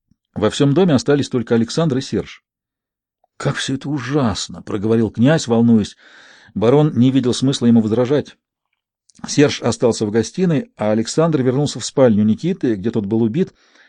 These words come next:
и где до сих пор на обивке кресла осталась его кровь. Стараясь не глядеть в сторону, Александр осмотрел ящики стола и очень скоро обнаружил то, что искал: пачку писем, кокетливо перевязанных лентой,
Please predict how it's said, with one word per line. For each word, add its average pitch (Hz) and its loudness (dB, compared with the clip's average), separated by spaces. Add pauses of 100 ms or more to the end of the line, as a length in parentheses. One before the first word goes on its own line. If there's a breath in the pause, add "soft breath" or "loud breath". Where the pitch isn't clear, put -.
(300 soft breath)
и 110 -2
где 113 2
до 135 2
сих - -4
пор 156 4
на 135 6
обивке 123 0
кресла 147 -2
осталась 135 -4
его 135 -2
кровь. 110 -8 (1120)
Стараясь 123 2
не 123 2
глядеть 123 0
в - -18
сторону, 139 0
Александр 107 -2 (1000)
осмотрел 123 0
ящики 104 -2
стола 127 -4
и 123 -4
очень 117 -2
скоро 196 0
обнаружил 147 0
то, 139 -6
что 131 -6
искал: 92 -6 (100)
пачку 156 -4
писем, 170 -6 (360)
кокетливо 127 0
перевязанных 113 0
лентой, 135 0